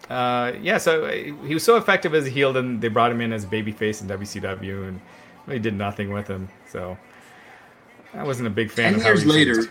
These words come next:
Speaker 2: he, he win-, he wins every belt. I mean, it's just a guy that, again, was really talented, but, um, it, it was just so competitive in W W E. Even, even late nineties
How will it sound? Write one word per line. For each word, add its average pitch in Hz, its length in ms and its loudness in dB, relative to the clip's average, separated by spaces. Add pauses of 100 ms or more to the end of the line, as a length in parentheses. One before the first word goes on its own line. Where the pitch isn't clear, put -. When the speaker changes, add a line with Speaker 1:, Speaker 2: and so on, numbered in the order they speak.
Speaker 2:
he, 156 320 2
he 151 240 2
win-, 143 440 4
he 135 140 4
wins 135 260 6 (100)
every 135 260 6
belt. 110 260 2 (200)
I 135 80 4
mean, 139 160 6
it's 139 100 4
just 151 200 0 (340)
a 123 80 -2
guy 139 260 6
that, 135 140 2
again, 127 260 4
was 107 160 2
really 131 200 4
talented, 123 640 0
but, 107 180 2 (520)
um, 107 500 6 (880)
it, 151 220 -2
it 151 40 4
was 135 140 2
just 113 180 2
so 139 180 4
competitive 104 520 0
in 95 80 2
W 98 200 2
W 95 220 2
E. 113 100 -2
Even, 226 280 4
even 233 220 4
late 170 220 6
nineties 151 580 4